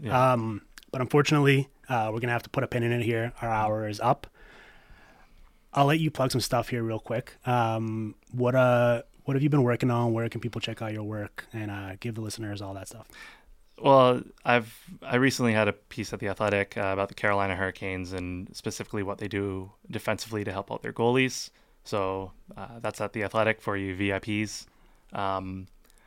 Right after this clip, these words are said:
Speaker 1: I'm going to be doing some post-game stuff following Vancouver Canucks and Toronto Maple Leafs games this year.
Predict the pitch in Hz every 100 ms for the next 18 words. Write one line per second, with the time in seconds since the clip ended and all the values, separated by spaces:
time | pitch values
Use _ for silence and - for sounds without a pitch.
0 | - - - - - 107 113 117 110 110
1 | 107 104 104 - 123 - 113 101 110 101
2 | - 104 101 98 98 98 101 - 95 -
3 | 98 104 98 95 101 101 95 - 104 101
4 | 104 - 123 147